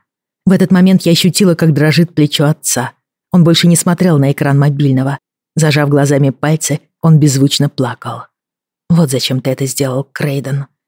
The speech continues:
подумала я. "Ты подготовил и его тоже. Жестко,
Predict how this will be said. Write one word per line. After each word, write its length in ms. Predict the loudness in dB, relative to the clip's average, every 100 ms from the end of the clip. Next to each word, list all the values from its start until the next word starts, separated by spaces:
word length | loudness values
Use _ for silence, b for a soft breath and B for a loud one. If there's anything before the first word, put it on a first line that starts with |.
| _ -6
подумала 360 | 0 2 2
я. 320 | 0 -2 -4 -8 _ _ _ _ -4
"Ты 80 | -2
подготовил 600 | 0 2 2 2 2 0
и 180 | 0 -2
его 320 | 0 0 -2
тоже. 520 | -4 -8 -6 -8 -8 _ _ _ _ _
Жестко, 500 | -2 -2 -4 -10 -14